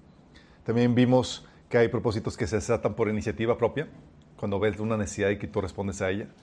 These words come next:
y otros por asignación. Oye, pues estás en una situación que por tu género, posición y demás, se te asigna una responsabilidad. Órale, sí. También vimos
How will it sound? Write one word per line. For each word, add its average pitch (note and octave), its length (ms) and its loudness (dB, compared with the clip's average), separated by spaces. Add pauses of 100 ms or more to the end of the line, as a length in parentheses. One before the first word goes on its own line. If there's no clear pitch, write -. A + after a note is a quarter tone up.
(240)
y A#2 100 2
otros A#2 180 -2
por A#2 160 2
asignación. G#2+ 540 -4 (960)
Oye, A2 200 4
pues G2 180 -6
estás A2+ 200 2
en A#2 60 2
una A#2 80 2
situación A2+ 500 0
que G#2+ 100 0
por G2 160 -6
tu G#2 120 -8
género, A2+ 400 -2
posición G#2 340 -2
y G#2+ 40 2
demás, G#2+ 360 0
se - 160 -2
te G#2+ 140 -2
asigna A2+ 320 -2
una A2+ 160 0
responsabilidad. F#2+ 680 0
Órale, A2 360 2 (160)
sí. F#2+ 320 -8 (720)
También B2 260 4
vimos B2+ 420 4